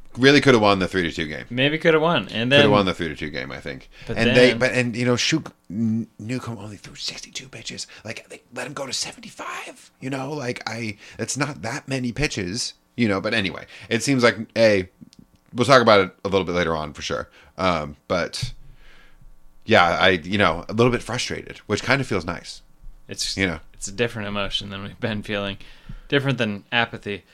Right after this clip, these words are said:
Speaker 2: Um,
Speaker 1: And then continuing
Speaker 2: then
Speaker 1: the
Speaker 2: we,
Speaker 1: Texas tour.
Speaker 2: then we had another great series.
Speaker 1: Yes, we
Speaker 2: We
Speaker 1: did.
Speaker 2: beat up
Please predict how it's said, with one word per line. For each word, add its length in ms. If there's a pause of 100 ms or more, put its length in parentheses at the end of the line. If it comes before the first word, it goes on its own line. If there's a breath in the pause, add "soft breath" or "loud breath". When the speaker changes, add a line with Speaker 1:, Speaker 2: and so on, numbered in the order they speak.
(380 soft breath)
Speaker 2:
Um, 760
Speaker 1:
And 120
then 120
continuing 440
Speaker 2:
then 100
Speaker 1:
the 60
Speaker 2:
we, 60
Speaker 1:
Texas 320
tour. 320
Speaker 2:
then 100
we 60
had 120
another 260
great 240
series. 580
Speaker 1:
Yes, 160
we 80
Speaker 2:
We 60
Speaker 1:
did. 280
Speaker 2:
beat 220
up 280